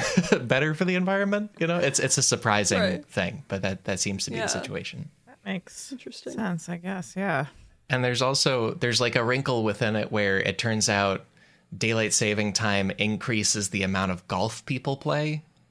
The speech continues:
Speaker 1: in a huge way <laughs>
Speaker 2: Hmm.
Speaker 1: because it makes it more convenient clockwise to get in more golf. And,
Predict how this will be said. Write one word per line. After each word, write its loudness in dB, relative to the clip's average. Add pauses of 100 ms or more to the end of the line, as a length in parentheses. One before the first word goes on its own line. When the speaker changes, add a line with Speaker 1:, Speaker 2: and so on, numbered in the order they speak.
(140)
Speaker 1:
in -2
a 0
huge -2
way 0
<laughs> 0 (480)
Speaker 2:
Hmm. -4
Speaker 1:
because 0
it 0
makes 0
it 0 (140)
more 0
convenient 0
clockwise 0
to -4
get -2
in 0
more -2
golf. -6 (720)
And, 2